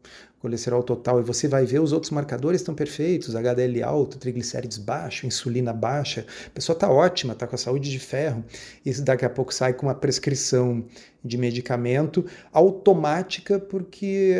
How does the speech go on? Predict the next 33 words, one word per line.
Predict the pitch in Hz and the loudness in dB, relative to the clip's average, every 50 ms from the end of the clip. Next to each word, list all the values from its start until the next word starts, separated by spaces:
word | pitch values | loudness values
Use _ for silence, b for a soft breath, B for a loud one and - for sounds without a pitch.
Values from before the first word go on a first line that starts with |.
| 180 175 | 2 0
a | 160 | 0
pessoa | - - 165 - - - - 165 160 165 160 151 | 0 -2 -4 -4 -4 -2 0 4 6 6 6 4
teve | - - - 147 139 131 | 0 -2 0 0 0 0
uma | 143 143 135 131 127 | 0 -2 0 -2 -2
reação | 113 104 131 131 113 - - - 143 139 131 | -2 -2 -2 -2 -2 -2 -2 0 0 0 0
robótica, | 107 127 139 127 123 113 123 160 160 - - - 120 | 2 0 2 4 4 2 2 0 -4 -6 -8 -10 -8
como | - 123 120 | -8 -6 -6
você | 117 123 120 - - 127 | -2 -2 -2 -2 -2 -6
disse, | 107 110 135 127 - 123 | -4 -4 -6 -6 -6 -6
assim, | - - 135 127 | -6 -4 -4 -2
pra | 123 120 107 | -2 -2 -4
quem | - 127 123 | -2 -4 -4
só | 113 - 107 | -4 -4 -6
tem | - - - 131 | -6 -4 -2 -2
um | 127 | -2
martelo, | 120 113 117 117 - 127 139 151 151 | -2 -2 -4 -4 -2 0 0 0 0
tudo | 147 175 175 170 | 2 0 0 0
é | 170 | 0
prego, | 175 - 139 120 107 101 104 104 - B B B B B B B B B B - | -2 -2 0 0 0 0 -2 -6 -12 B B B B B B B B B B -4
né? | 113 123 147 147 B B B B B B B B B | -2 -2 -2 -2 B B B B B B B B B
Ah, | - 135 131 131 131 - | 2 4 4 4 4 2
um | 151 | 2
negócio | 151 165 165 143 160 180 180 - 240 | 0 0 2 4 2 2 2 2 2
legal | 226 160 127 117 117 117 143 160 | 2 2 4 4 4 4 4 4
é | 196 | 4
que | 190 - | 2 0
as | 131 120 | -4 -4
pessoas | - - 131 - - 160 151 139 | -2 -4 -4 -4 -2 -2 -2 0
devem | 131 147 160 160 202 196 | 2 0 0 2 0 -2
pensar | 202 170 156 139 123 - - 143 143 147 147 | 0 0 -2 0 -2 -2 -2 0 0 -2 -2
que | 147 - - 160 160 | -4 -4 -2 0 0
os | 160 147 135 | 2 2 2
marcadores, | 139 135 131 127 - - 117 110 110 113 127 147 165 139 123 107 - - - - | 0 0 0 -2 -2 -2 -2 0 2 2 4 4 4 4 2 -2 -4 -6 -10 -12